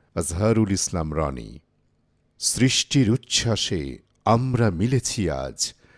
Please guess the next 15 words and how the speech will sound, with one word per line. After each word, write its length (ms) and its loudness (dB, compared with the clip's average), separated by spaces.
জাগাতে 520 0
সবার 560 2
মনে 260 0
শুদ্ধতাবোধ। 1160 -4
কলমে 420 2
ফোটাবো 480 -2
ফুল, 520 -4
আনব 440 2
নতুন 520 -2
ভোর। 380 -8
সোনালি 540 4
জরির 540 0
মতো 240 0
ঝলমলে 680 0
রোদ, 480 -2